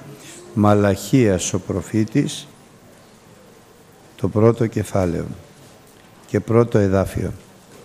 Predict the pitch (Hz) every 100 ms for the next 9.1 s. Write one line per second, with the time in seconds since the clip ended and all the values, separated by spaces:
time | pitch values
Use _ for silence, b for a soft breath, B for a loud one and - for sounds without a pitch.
0 | - B B B B B B - - 107
1 | - 107 - 156 139 113 127 - - -
2 | - 113 113 123 120 120 113 - 107 120
3 | 120 110 107 98 110 117 117 110 110 107
4 | 101 - 117 120 143 156 - - - -
5 | 110 - 107 95 104 113 95 76 - -
6 | - - - - B B B B B B
7 | - 113 160 156 156 - 120 156 147 104
8 | - 92 95 95 90 95 87 87 76 -